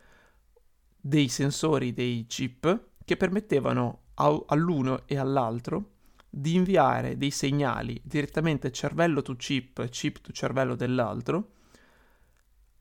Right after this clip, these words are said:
anche via internet. Per cui è avvenuta la s-, sostanzialmente la prima telepatia tecnologica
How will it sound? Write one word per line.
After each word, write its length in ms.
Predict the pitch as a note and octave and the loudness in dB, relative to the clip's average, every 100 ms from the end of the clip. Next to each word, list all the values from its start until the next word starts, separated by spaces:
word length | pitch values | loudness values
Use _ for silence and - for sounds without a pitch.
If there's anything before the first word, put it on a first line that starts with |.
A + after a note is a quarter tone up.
| _ | _
anche 300 | - E3+ F3 | 4 4 4
via 160 | F#3 C#3+ | 2 4
internet. 720 | C3+ A#2 A#2 C3 C3 - D3+ - _ - - _ - | 2 -2 -6 -6 -6 -8 -12 -14 _ -20 -20 _ 0
Per 200 | F3 F3+ | 0 0
cui 420 | F3 E3+ F#3+ G#3 | -2 0 2 0
è 100 | - | 2
avvenuta 460 | D3 C3+ D3+ E3 E3+ | 2 4 2 2 4
la 120 | C#3+ | 2
s-, 140 | - - - - - - | 0 -10 -8 -10 -12 -14
sostanzialmente 960 | - C#3 C#3+ D#3 D#3+ E3+ F3 E3+ - - | -4 -2 2 2 2 2 4 2 -2 -4
la 200 | C#3+ C#3+ | 0 0
prima 340 | D#3+ D#3+ D#3 - - - - - - - - | 0 2 0 0 -10 -20 -20 -20 -20 -20 -6
telepatia 800 | - D#3 D#3 D3+ - E3 D#3+ D3+ | 2 2 4 0 0 4 6 4
tecnologica 1200 | - C#3+ C#3 C#3 C#3+ C#3+ B2+ - - C3+ A#2+ A2 | 2 -2 2 4 6 4 2 -6 -6 -2 -2 -4